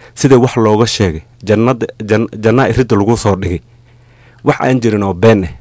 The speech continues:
oonba runka xabad ku jirin. Waxaa la dhahaa, boqol been, hal runaa ka fiican. Ha.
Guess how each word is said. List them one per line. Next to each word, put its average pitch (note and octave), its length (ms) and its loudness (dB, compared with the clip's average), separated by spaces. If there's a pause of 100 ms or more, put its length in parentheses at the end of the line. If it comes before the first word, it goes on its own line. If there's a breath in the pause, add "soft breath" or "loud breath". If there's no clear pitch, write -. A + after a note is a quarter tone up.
oonba B2 280 2
runka A#2 320 -4
xabad A#2 400 -6
ku A#2+ 120 -4
jirin. F#2 280 -6
Waxaa B2 200 0
la B2+ 100 2
dhahaa, G#2+ 220 0 (840 soft breath)
boqol C#3 420 0
been, A#2 240 2 (480)
hal - 180 -4
runaa G#2 220 -2
ka G#2 120 -6
fiican. E2+ 200 -8 (460)
Ha. G2+ 260 -4